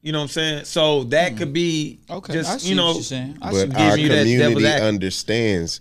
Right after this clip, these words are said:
Speaker 2: I
Speaker 3: What you call him hit the, hit it on the nail. Uh, uh, what's the E S, uh,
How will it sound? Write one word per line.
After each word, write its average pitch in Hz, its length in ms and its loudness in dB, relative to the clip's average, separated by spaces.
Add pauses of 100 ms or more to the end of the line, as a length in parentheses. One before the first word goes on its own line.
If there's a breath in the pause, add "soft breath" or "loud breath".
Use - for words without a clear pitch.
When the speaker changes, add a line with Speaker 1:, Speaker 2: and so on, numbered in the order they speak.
Speaker 2:
I 117 80 -6
Speaker 3:
What 120 180 2
you 165 80 0
call 123 280 4
him 110 100 2
hit 120 260 0
the, 110 160 0
hit 113 180 2
it 110 100 4
on 110 120 2
the 113 60 0
nail. 113 580 2
Uh, 98 640 -2
uh, 92 380 -2 (320)
what's 104 160 -8
the 117 120 -4
E 113 100 0
S, 110 100 -2 (180)
uh, 92 200 -6